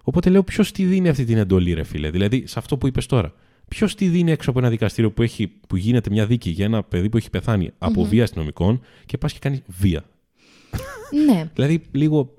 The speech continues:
Speaker 1: οξύμορο. Είδα και ένα βίντεο τις προηγούμενες μέρες στο Instagram, πριν γίνουν αυτές οι διαδηλώσεις, οι προχθεσινές, που ήταν ένας αστυνόμος που έλεγε ουσιαστικά ότι «είμαστε μαζί σας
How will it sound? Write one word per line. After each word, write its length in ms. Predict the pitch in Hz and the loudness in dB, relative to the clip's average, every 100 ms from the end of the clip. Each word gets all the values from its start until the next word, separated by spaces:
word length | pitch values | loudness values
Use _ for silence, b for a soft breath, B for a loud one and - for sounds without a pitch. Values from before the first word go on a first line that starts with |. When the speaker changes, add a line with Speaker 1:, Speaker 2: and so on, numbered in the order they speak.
| _ | _
Speaker 1:
οξύμορο. 640 | - - - 92 76 73 - | -10 -8 -4 -2 -2 -4 -4
Είδα 300 | 101 143 180 | 2 4 4
και 120 | - | 2
ένα 180 | 165 151 | 2 4
βίντεο 720 | 127 135 143 147 143 131 107 92 | 4 2 6 8 10 10 8 4
τις 220 | - - | -6 -2
προηγούμενες 380 | 95 95 113 101 | 2 4 4 4
μέρες 180 | 104 | 2
στο 140 | - 90 | 0 0
Instagram, 440 | 98 - 85 90 78 | 0 0 -2 -2 0
πριν 160 | 110 | 0
γίνουν 240 | 113 117 98 | 2 2 0
αυτές 260 | - 90 | -2 -6
οι 40 | 87 | -4
διαδηλώσεις, 560 | 80 80 82 82 - | -4 -2 -4 -6 -8
οι 160 | 82 73 - | -8 -8 -8
προχθεσινές, 800 | 82 - 87 85 80 82 117 - b b b b | -8 -4 -6 -6 -4 -2 -4 -6 b b b b
που 420 | 92 92 90 90 - b b b _ | 0 2 2 0 -6 b b b _
ήταν 280 | - 110 120 | -6 -2 0
ένας 180 | 120 - | 0 -2
αστυνόμος 680 | - 92 98 107 104 95 - | -4 -2 0 0 0 -2 -6
που 160 | 90 | -4
έλεγε 220 | 101 104 92 | -2 0 -2
ουσιαστικά 760 | - 85 - - 101 98 87 b b b b | -4 -8 -6 -4 -2 -2 -4 b b b b
ότι 380 | 87 - 87 87 | -10 -6 -2 0
«είμαστε 340 | 107 107 - | 2 0 -2
μαζί 340 | 85 82 82 82 | -4 -6 -6 -8
σας 380 | - 71 - | -8 -12 -16